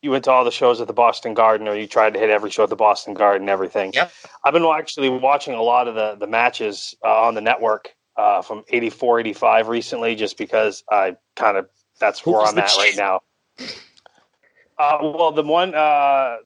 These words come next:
Speaker 1: the one that comes to mind the most was Hulk Hogan against Kamala for the title. Hogan was the champ in the main, and it was a
Speaker 2: Okay.
Speaker 1: main, and they were in the main event.
Speaker 2: I remember
Speaker 1: And Hogan
Speaker 2: those.
Speaker 1: got pretty severe color. Were you there for the Bruno Sammartino, Roddy Piper cage match at
Speaker 2: Hell
Speaker 1: the Garden?
Speaker 2: yeah,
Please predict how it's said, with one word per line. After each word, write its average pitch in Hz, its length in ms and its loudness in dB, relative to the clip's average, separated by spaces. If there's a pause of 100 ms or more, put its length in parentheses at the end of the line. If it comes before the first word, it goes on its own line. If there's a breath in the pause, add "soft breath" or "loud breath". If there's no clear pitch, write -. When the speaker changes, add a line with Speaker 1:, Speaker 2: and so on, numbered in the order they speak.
Speaker 1:
the 139 80 -8
one 160 220 0
that 165 260 0
comes 165 240 -2
to 151 40 -4
mind 143 260 2
the 131 60 0
most 135 320 0
was 120 140 -6
Hulk 147 240 2
Hogan 143 320 2
against 127 320 -4
Kamala 131 460 0
for - 120 -10
the 127 100 -8
title. 135 380 0
Hogan 123 300 -2
was 120 140 -4
the 123 80 -14
champ 131 340 -2
in 131 80 -8
the 123 60 -6
main, 127 200 0
and 120 140 -2
it 120 60 2
was 110 120 2
a 110 40 -2
Speaker 2:
Okay. 110 60 0 (120)
Speaker 1:
main, 117 60 -6
and 113 100 -4
they 117 80 4
were 123 80 2
in 120 80 -2
the 113 60 -4
main 117 200 0
event. 113 380 0 (320)
Speaker 2:
I 101 80 0
remember 143 360 0
Speaker 1:
And 120 80 0
Hogan 123 220 2
Speaker 2:
those. 120 60 -4
Speaker 1:
got 123 180 0 (560)
pretty 139 200 0
severe 123 400 -2
color. 127 400 0 (180)
Were 127 120 -4
you 202 200 0
there 208 300 0
for 190 160 -2
the 147 80 0
Bruno 165 240 0
Sammartino, 156 840 0
Roddy 147 200 0
Piper 147 260 -2
cage 139 320 -2
match 110 220 2
at 175 80 2
Speaker 2:
Hell 202 80 0
Speaker 1:
the - 80 -6
Garden? - 200 2
Speaker 2:
yeah, 165 160 2